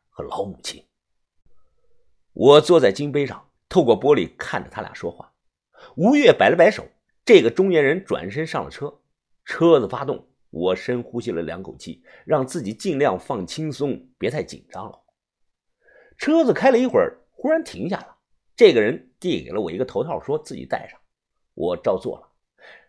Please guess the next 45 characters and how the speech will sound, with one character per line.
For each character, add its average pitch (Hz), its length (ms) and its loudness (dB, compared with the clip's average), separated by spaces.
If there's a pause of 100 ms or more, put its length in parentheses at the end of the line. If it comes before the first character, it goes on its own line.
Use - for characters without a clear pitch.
(120)
然 190 260 6
后 214 100 4
什 127 200 -2
么 190 80 0
都 165 100 4
看 110 220 -8
不 76 80 -20
见 - 120 -20
了， - 180 -20 (180)
只 170 160 0
感 92 260 -4
觉 117 160 -2
车 - 200 -4
又 117 100 -4
开 - 180 -12
始 80 80 -20
走。 - 220 -20 (580)
路 151 300 2
上， - 260 -14 (400)
我 117 200 4
听 139 200 -6
到 131 180 4
开 127 240 -2
车 123 160 -6
的 107 120 -4
这 92 120 -6
个 80 80 -6
人 85 380 -10
跟 120 160 -6
朋 87 240 -12
友 104 60 -6
打 - 120 -12
电 95 160 -16
话， 123 220 -20 (640)
话 208 400 4
语 113 160 0
中 175 180 0
好 98 300 -4
像 135 180 -2
在 123 140 0
交 139 180 -4
代 107 120 -2
后 139 160 -8
事 - 100 -16
儿。 - 140 -20